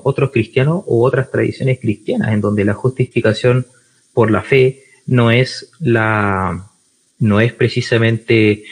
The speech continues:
el corazón del evangelio, no es, no es la doctrina, eh, eh, capital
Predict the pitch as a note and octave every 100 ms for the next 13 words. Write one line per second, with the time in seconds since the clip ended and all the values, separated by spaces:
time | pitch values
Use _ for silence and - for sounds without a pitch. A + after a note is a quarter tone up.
0 | - - G2+ - G2+ - A2+ F#2+ E2+ F#2
1 | - G3+ A#2 F2 - _ _ - - G2+
2 | G2+ - A2 A#2 G#2+ F#2+ - - A2+ A#2
3 | G2+ F#2+ F#2 F#2 _ _ _ _ _ F2
4 | E2+ D#2 D#2 D2+ - - - - G2+ F#2+
5 | F2+ - - _ - C#3+ - - G2+ G#2
6 | G2+ G#2+ B2+ C3 B2+ B2+